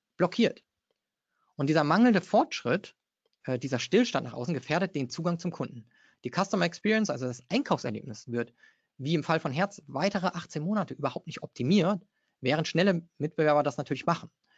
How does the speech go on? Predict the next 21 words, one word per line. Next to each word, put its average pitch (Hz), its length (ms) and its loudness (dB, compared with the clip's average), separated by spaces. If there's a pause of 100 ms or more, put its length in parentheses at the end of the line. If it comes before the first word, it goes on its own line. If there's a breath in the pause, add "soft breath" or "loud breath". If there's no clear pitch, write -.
(300 soft breath)
Und 123 140 0
dadurch 202 220 2
kann 165 160 2
der 139 100 4
Return 170 300 0
on 170 100 0
Investment 165 460 -4
auch 147 160 -12
frühestens 208 600 4 (120)
am 135 120 -8
Ende 156 200 0
der 147 260 -2 (140)
Projektzeit 127 480 0
erfolgen, 120 480 -4
also 131 160 -6
nach 127 140 -6
achtzehn 151 420 -6
oder 123 200 -6
zwanzig 123 280 -8
Monaten, 170 460 0 (500 soft breath)
wenn 165 400 4